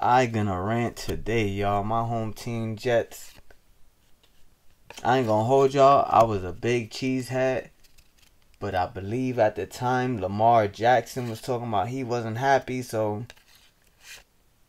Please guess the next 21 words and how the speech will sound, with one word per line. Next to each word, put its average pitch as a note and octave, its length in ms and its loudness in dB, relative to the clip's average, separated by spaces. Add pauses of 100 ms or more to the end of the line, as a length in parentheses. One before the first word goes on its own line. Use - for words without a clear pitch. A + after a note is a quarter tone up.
(380)
the - 220 -6
idea A2 680 4
was, G#2+ 280 -2
holy, A#2 840 0
imagine A#2+ 500 -2
if G#2+ 160 -6
Lamar A2 420 2
Jackson A2+ 480 0
came A2 240 -6
to G#2 140 -8
the F#2 120 -6
Jets. - 840 -4 (1500)
But G2+ 120 -6
we A2 140 -4
all G2 160 -4
know D#2+ 120 -8
that E2 220 0
wasn't - 200 -12
gonna C#2 160 -8
happen. C2+ 360 -8 (1500)
Bernie E2 340 -10